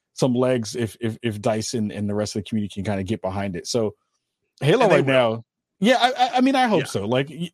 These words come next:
Speaker 1: but, but to a certain extent, here's what makes that whole conversation even more interesting. In the previous generations, in, in the way that we've kinda seen games come together,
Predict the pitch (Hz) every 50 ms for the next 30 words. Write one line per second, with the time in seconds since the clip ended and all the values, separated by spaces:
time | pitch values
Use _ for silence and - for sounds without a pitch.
0 | - 185 180 160 160 160 165 139 156 170 147 - 196 170 151 - 240 285 254 208
1 | 165 - 170 151 147 - - _ _ _ _ _ _ _ _ - 202 262 226 233
2 | 202 180 180 165 - 170 156 156 - - 156 156 143 - 151 139 139 - - 135
3 | 127 - 120 - 135 139 135 135 127 123 120 117 80 104 113 110 - 92 - -
4 | 82 78 - - _ _ _ _ _ _ _ _ _ _ _ _ _ _ _ _
5 | _ _ _ _ _ _ _ _ _ _ _ _ _ _ _ _ _ _ 180 180
6 | 190 185 175 175 170 160 165 147 - - 262 285 269 262 226 175 - 175 156 151
7 | 143 135 131 131 - - 131 127 117 117 123 117 117 - - 120 123 117 117 135
8 | 156 165 147 139 131 - 151 131 117 110 - - 147 143 143 135 120 127 120 117
9 | 110 - - 123 120 110 - 110 92 98 107 104 87 82 71 78 -